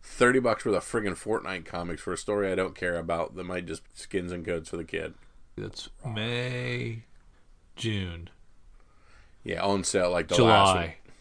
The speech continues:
Speaker 2: The last one's July sixth.
Speaker 1: Yeah,
Speaker 2: Yeah.
Speaker 1: July sixth.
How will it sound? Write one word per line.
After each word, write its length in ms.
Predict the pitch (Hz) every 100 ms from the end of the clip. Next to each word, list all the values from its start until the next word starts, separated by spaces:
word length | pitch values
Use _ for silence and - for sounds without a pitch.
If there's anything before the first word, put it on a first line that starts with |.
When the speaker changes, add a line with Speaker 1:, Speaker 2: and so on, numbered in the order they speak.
| -
Speaker 2:
The 60 | 107
last 260 | 98 90
one's 160 | 101 87
July 300 | 101 90 87
sixth. 460 | - - - - 87
Speaker 1:
Yeah, 100 | 80
Speaker 2:
Yeah. 60 |
Speaker 1:
July 260 | 87 78 73
sixth. 440 | - 80 - -